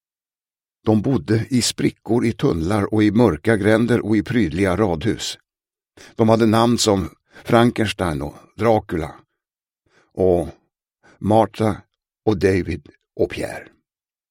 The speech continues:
Och man stötte nästan alltid på dem där man minst hade väntat sig det.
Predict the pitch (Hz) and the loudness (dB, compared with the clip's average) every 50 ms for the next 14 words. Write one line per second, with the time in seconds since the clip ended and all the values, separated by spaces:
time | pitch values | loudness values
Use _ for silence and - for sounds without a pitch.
0 | _ _ _ _ _ _ _ _ _ _ _ - 110 104 107 101 - - 104 92 | _ _ _ _ _ _ _ _ _ _ _ -2 0 2 2 0 0 -2 -2 -2
1 | - 151 113 107 - 107 107 113 92 - 117 - - 73 78 92 98 92 - - | -2 -2 -4 -2 -2 0 0 0 0 -2 -2 -4 -2 -2 -2 0 0 -2 -4 -6
2 | - - - 101 107 110 101 98 113 120 110 - - - 104 104 101 95 104 90 | -8 -4 -2 0 0 2 2 2 2 0 0 0 0 -2 0 0 2 0 0 -2
3 | 78 - 120 - - - 90 64 62 - | -2 -4 -6 -4 -4 -4 -6 -6 -8 -14